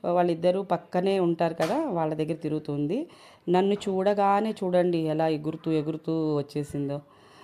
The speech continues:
ఇంకా నన్ను గట్టిగా పట్టుకుని ఇంకా, ఉమ్, వదిలిపెట్టట్లేదు అనమాట. వాళ్ళ తాత దగ్గర కూడా వెళ్ళానంటుంది.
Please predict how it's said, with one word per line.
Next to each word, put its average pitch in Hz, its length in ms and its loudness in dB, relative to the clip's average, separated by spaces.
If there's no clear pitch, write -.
ఇంకా 147 420 -4
నన్ను 147 260 -2
గట్టిగా 143 520 -2
పట్టుకుని 160 520 -2
ఇంకా, 156 420 0
ఉమ్, 135 280 -6
వదిలిపెట్టట్లేదు 175 760 0
అనమాట. 156 260 0
వాళ్ళ 143 140 2
తాత 139 280 2
దగ్గర 165 240 2
కూడా 175 180 2
వెళ్ళానంటుంది. 151 920 2